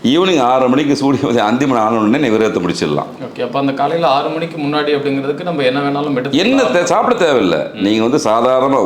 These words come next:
Speaker 1: அதாவது இதுல நோயற்றவர்கள், கர்ப்பிணிகள், குழந்தைகளுக்கு எப்பவுமே இந்த விஷ-, மூணு வயசுல விதிவிலக்கு உண்டு.
Speaker 2: ம்.
Speaker 1: நீங்க ஒரு பிரார்த்தனையை முன்வைக்கிறீங்க அப்படின்னா அதுக்கு விரதம் கண்டிப்பாக வேண்டும். அஹ், அபிஷேக பொருட்களோ ஆராதனை பொருட்களோ ஏதோ ஒரு விஷயத்துல அடுத்த கிடக்கமா போனோம்னா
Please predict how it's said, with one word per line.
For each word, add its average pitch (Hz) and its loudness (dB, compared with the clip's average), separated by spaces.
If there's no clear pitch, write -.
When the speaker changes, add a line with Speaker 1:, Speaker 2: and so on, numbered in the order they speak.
Speaker 1:
அதாவது 104 2
இதுல 98 2
நோயற்றவர்கள், 107 2
கர்ப்பிணிகள், 101 0
குழந்தைகளுக்கு 98 0
எப்பவுமே 95 0
இந்த 92 0
விஷ-, 90 -2
மூணு 95 2
வயசுல 95 -2
விதிவிலக்கு 90 0
உண்டு. 78 -4
Speaker 2:
ம். - -16
Speaker 1:
நீங்க 120 0
ஒரு 110 2
பிரார்த்தனையை 123 2
முன்வைக்கிறீங்க 104 2
அப்படின்னா 80 -2
அதுக்கு 95 0
விரதம் 101 0
கண்டிப்பாக 87 0
வேண்டும். 80 -2
அஹ், 87 0
அபிஷேக 101 0
பொருட்களோ 90 0
ஆராதனை 95 2
பொருட்களோ 92 -2
ஏதோ 92 2
ஒரு 107 2
விஷயத்துல 92 0
அடுத்த 90 0
கிடக்கமா 95 0
போனோம்னா 90 -2